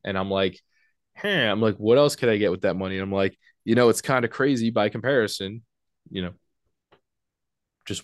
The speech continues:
what else is out there for that. So, <sighs> but again, it's like you said, things are just a little, a little bit silly right now. It feels like, at least, especially after Watches and Wonders. I mean,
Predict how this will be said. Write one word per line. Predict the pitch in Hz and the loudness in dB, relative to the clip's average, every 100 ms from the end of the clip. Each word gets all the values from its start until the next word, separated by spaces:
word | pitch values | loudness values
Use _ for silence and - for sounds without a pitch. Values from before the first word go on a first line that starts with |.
| - | -4
what | 104 | 0
else | 104 101 | 2 0
is | 104 | -2
out | 107 113 | -2 -2
there | 87 | -4
for | - | -6
that. | 95 95 - _ | -8 -8 -12 _
So, | - 95 87 - _ _ _ _ _ _ _ _ _ _ _ _ _ _ _ _ _ _ _ _ - | -14 -12 -12 -18 _ _ _ _ _ _ _ _ _ _ _ _ _ _ _ _ _ _ _ _ -10
<sighs> | 139 - - - - - - 120 - | -6 -6 -8 -12 -16 -20 -20 -10 -2
but | 139 | 0
again, | 151 92 | 2 0
it's | - | 0
like | 113 110 | -2 0
you | 110 | 0
said, | 127 110 - | 0 0 0
things | 107 104 | -4 -4
are | |
just | 101 98 - | -6 -6 -4
a | |
little, | 98 107 107 - | -2 0 0 -2
a | 101 | -2
little | 113 113 | -2 -2
bit | 117 | -2
silly | - - 95 92 | -4 -2 0 2
right | 92 90 | 0 -2
now. | 90 95 - _ - | -4 -6 -8 _ -10
It | 98 | -10
feels | - 127 131 90 | 0 2 2 0
like, | 82 92 | -6 -8
at | - | -10
least, | 87 90 - - - _ - _ _ _ | -10 -10 -10 -12 -18 _ -20 _ _ _
especially | - - 110 113 101 | -4 -2 0 2 2
after | 95 - 104 95 | 2 0 -2 -2
Watches | - 104 104 120 | 0 0 0 -4
and | 101 | -4
Wonders. | 92 92 104 110 | -2 -2 -4 -4
I | |
mean, | 92 92 | -4 -4